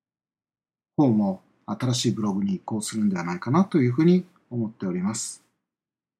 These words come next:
えー、続きまして、二千二十年八月五日、Instagramはショートフォームのビデオ、TikTokに対抗するようなものなんですけれども、新機能、リールズを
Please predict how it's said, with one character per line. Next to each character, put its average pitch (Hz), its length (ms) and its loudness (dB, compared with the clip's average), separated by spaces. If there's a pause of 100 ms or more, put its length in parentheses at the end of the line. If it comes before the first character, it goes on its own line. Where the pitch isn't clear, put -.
(420)
え 127 80 0
ー、 127 100 0
続 160 220 2
き - 120 0
ま 220 120 8
し - 160 -2
て、 127 440 4 (400)
二 135 100 2
千 196 220 8
二 143 120 8
十 131 140 6
年 117 120 4
八 - 260 -4
月 147 260 0
五 127 180 0
日、 127 320 0 (600)
Instagram 175 720 8
は 123 420 4
シ - 220 0
ョ 202 100 8
ー 214 60 2
ト 226 120 4
フ - 180 2
ォ - 40 8
ー 220 60 8
ム 170 160 10
の 131 160 6
ビ 101 140 0
デ 101 100 0
オ、 - 200 -6 (440)
TikTok 156 480 4
に 107 100 2
対 104 180 -6
抗 101 140 -6
す - 160 -10
る 107 80 0
よ 98 100 0
う 90 60 -4
な 82 220 -8 (160)
も 98 160 0
の 92 180 -2 (360)
な 185 120 -4
ん 165 60 -8
で 175 100 -10
す - 120 -8
け 214 100 -6
れ 190 80 -2
ど 180 120 -4
も、 143 280 2 (1800)
新 185 240 10
機 185 160 6
能、 127 300 4 (600)
リ 185 220 12
ー 165 40 8
ル 120 100 6
ズ 98 180 -6
を 95 240 -4